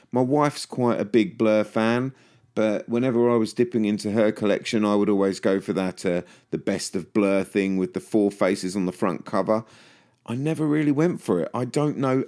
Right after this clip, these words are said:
any of the songs except the singles.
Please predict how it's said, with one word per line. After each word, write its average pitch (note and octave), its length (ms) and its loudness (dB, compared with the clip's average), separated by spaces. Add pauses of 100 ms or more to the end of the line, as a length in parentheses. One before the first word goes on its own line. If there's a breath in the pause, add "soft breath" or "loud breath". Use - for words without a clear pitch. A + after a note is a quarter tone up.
any D3 320 2
of B2+ 160 -2
the B2 80 -4
songs A2 720 -2
except - 420 -2
the A#2+ 60 -6
singles. B2 640 0